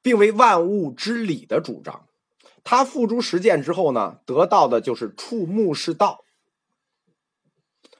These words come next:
发展出来的就是禅宗的理学派。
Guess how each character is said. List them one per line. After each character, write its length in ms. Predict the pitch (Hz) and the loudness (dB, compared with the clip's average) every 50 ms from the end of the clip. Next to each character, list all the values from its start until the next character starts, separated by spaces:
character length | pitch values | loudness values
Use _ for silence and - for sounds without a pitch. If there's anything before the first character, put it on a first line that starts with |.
| _ _ _ _ _ _ _ _ _ _ | _ _ _ _ _ _ _ _ _ _
发 200 | - - 226 240 | 2 4 4 4
展 160 | 208 160 120 107 | 4 2 0 0
出 160 | 117 160 170 | 0 2 2
来 180 | 127 90 95 | 2 2 2
的 240 | 107 - - - - - | 0 -2 -2 -4 -10 -6
就 140 | - 277 277 | -4 -2 -2
是 140 | - - 165 | -2 -4 -6
禅 380 | - - - 101 123 170 208 | -6 -6 -2 -2 -2 -2 -2
宗 180 | - 240 233 233 | -4 -4 -2 0
的 160 | 208 175 - - - | 0 0 -2 -2 -4
理 340 | 160 165 175 160 139 - - | -4 -4 -2 -2 -4 -6 -12
学 280 | - - - 87 98 | -14 -10 -4 -4 -4
派。 180 | 139 135 - - | -4 -4 -8 -10